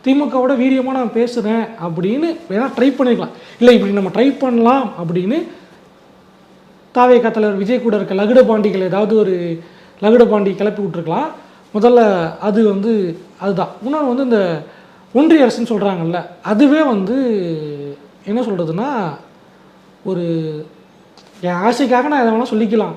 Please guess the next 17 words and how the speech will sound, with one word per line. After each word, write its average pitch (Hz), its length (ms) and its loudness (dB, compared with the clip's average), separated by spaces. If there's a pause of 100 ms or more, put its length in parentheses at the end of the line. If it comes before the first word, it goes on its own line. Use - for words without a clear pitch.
(200)
செல்ஃப் 320 220 0
சாட்டிஸ்ஃபேக்ஷன். 208 540 -4 (480)
இன்னும் 214 160 0
சில 214 140 -2
வார்த்தைகள் 208 360 -2
இருக்கு, 185 360 -4 (100)
அதை 196 200 -4
வந்து 196 400 -2 (840)
நம்ம 214 240 0
வந்து 196 480 0 (120)
இங்க 208 180 2
பயன்படுத்தினா 196 540 -2
நாகரிகமா 185 520 -6
இருக்காதுன்னு 165 500 -8
சொல்லிட்டு 156 200 -14
நான் 151 200 -8
விட்டுறேன். 165 240 -10